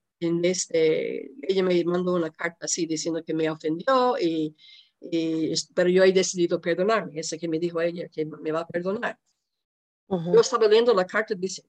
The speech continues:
Speaker 1: "¿Qué he hecho?".
Speaker 2: Ujú.
Speaker 1: Sentí tan mal. Porque
Speaker 2: Ujú.
Speaker 1: dije, "No sé". Y yo le mandé, pero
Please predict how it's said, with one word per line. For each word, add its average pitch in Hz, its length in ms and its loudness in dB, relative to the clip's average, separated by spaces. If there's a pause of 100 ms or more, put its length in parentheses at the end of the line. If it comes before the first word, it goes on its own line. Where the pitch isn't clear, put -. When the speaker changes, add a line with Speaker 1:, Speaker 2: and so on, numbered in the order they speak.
Speaker 1:
"¿Qué 240 140 -2
he 214 260 0
hecho?". 269 320 -12 (880)
Speaker 2:
Ujú. 165 340 -2
Speaker 1:
Sentí - 300 -12
tan 277 340 2
mal. 392 420 -2 (800)
Porque 165 240 2
Speaker 2:
Ujú. 139 140 2
Speaker 1:
dije, 220 280 -18
"No 202 220 -8
sé". 247 380 -6
Y 196 120 0
yo 254 140 6
le 330 160 2
mandé, 214 600 2
pero 185 300 2